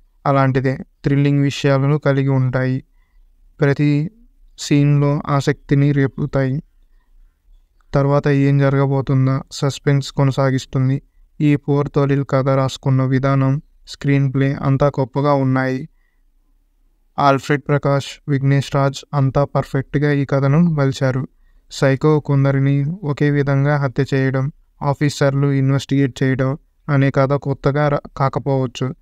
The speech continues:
ఈ సినిమా నడిపించిన విధానం మాత్రం అద్భుతంగా సాగింది. లోక్నాథ్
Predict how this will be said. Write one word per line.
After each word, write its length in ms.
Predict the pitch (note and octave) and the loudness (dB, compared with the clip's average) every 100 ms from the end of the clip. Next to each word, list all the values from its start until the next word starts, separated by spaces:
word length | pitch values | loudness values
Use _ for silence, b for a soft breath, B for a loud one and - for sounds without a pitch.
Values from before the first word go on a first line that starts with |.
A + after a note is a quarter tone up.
| _ _ _ - | _ _ _ -4
ఈ 140 | D3+ | -2
సినిమా 500 | C#3+ C#3+ C#3 D3 D3+ | 0 0 2 2 2
నడిపించిన 640 | D3 C#3 C3+ D3 C#3+ C#3 C3+ | 2 2 0 0 0 2 2
విధానం 600 | C3 C3 C#3 C3+ C3+ C3 | 2 0 0 2 2 0
మాత్రం 480 | C3 B2+ D#3 D#3 E3+ | 0 -2 -2 -2 -2
అద్భుతంగా 580 | C#3 C3 C3+ C3+ C3 D3 | -6 -4 -4 0 0 0
సాగింది. 600 | - C3 C3 C3 B2+ C3 _ _ _ - | 0 -2 0 0 -2 -4 _ _ _ -4
లోక్నాథ్ 560 | C#3+ C#3 - D3 D3 | 0 0 0 0 0